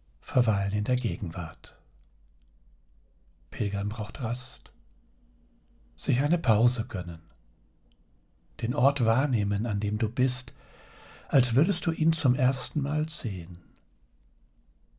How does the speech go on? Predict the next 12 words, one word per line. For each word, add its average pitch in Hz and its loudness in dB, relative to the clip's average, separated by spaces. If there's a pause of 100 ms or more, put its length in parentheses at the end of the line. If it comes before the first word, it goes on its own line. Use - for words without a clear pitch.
(640)
Dann 107 -6
nimm 131 0
dich 131 -4
wahr 98 -2
an 90 -6
diesem 113 -2
konkreten 117 -2
Ort, 113 0 (840)
dem 123 0
Wohnzimmer, 107 0
der 110 -4
Parkbank, 98 -6